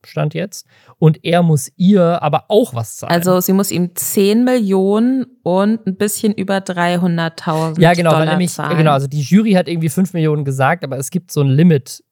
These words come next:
Speaker 1: für diesen, für diesen Schaden. Das, der ist, glaub ich, bei dreihundertfünfzigtausend, genau. Also, aber ist aber ein bisschen weird.
Speaker 2: Ist trotzdem viel Geld, ja.
Speaker 1: Ja, ja, ja. Und auch Geld, was sie, glaub ich, nicht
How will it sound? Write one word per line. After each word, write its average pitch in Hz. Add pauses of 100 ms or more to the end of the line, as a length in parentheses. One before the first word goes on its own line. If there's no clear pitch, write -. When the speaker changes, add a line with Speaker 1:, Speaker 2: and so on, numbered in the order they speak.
(220)
Speaker 1:
für -
diesen, 123
für -
diesen 123
Schaden. 123
Das, 123
der 123
ist, 123
glaub 127
ich, 123
bei 131
dreihundertfünfzigtausend, 120
genau. 113
Also, 120
aber 117 (100)
ist -
aber 123
ein 127
bisschen 123
weird. 113
Speaker 2:
Ist 180
trotzdem 208
viel 196
Geld, 151
ja. - (220)
Speaker 1:
Ja, 143
ja, 120 (160)
ja. 123
Und 170
auch 165
Geld, 208
was 175
sie, 170
glaub 156
ich, 147
nicht 147